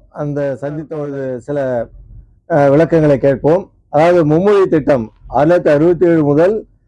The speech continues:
அண்ணா காலத்திலிருந்து இருமொழி கொள்கை தான் நம்ம நாட்டிலே, தமிழ்நாட்டிலே இருந்து வருகின்றது. இந்த நிலையில் மும்மொழி திட்டம் வந்தால் என்னென்ன பாதிப்புகள் ஏற்படும் என்பதை ஐயா அவரிடம் கேட்டு தெரிந்து கொள்வோம்.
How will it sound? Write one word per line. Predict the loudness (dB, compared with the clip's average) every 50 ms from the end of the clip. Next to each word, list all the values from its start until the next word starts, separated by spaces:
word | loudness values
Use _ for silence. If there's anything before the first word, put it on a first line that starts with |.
| _ _ _
அண்ணா | -4 -2 0 2 2 2 4
காலத்திலிருந்து | 4 4 2 2 0 0 0 2 2 2 2 2 2 2 2 0 -2 -4 -4 -2
இருமொழி | 0 2 2 2 2 2 2 2
கொள்கை | 2 2 0 2 2
தான் | 2 0 0
நம்ம | 2 0 0 0
நாட்டிலே, | 0 0 0 0 0 0 0 0 -2 -2 -6 -12 -16 -18 -12 -8 -6
தமிழ்நாட்டிலே | -4 -2 -2 -2 -2 -4 -4 -4 -4 -4
இருந்து | -4 -4 -6 -6
வருகின்றது. | -6 -6 -8 -8 -10 -10 -12 -12 -12 -12
இந்த | -10 -10 -8 -6
நிலையில் | -6 -6 -6 -6 -6 -6
மும்மொழி | -6 -6 -4 -4 -4 -2 -2 -4 -4
திட்டம் | -4 -4 -2 -2 -2 0 0
வந்தால் | 0 -2 0 2 2 2 4 2 2 0 -4 _ _ _ _ _
என்னென்ன | -2 -2 0 2 2 2 2 2 0
பாதிப்புகள் | 0 2 2 2 2 2 2 0 0 2 2
ஏற்படும் | 2 2 0 0 0 0 0 0
என்பதை | 0 0 0 0 0 0 -2 -4 _ _ _ _ _ _
ஐயா | -6 -2 -2 0 0 0
அவரிடம் | -2 -2 -4 -4 -6 -6 -8
கேட்டு | -8 -10 -10 -10 -10 -12 -12
தெரிந்து | -12 -14 -14 -14 -14 -16
கொள்வோம். | -16 -16 -20 -20 -20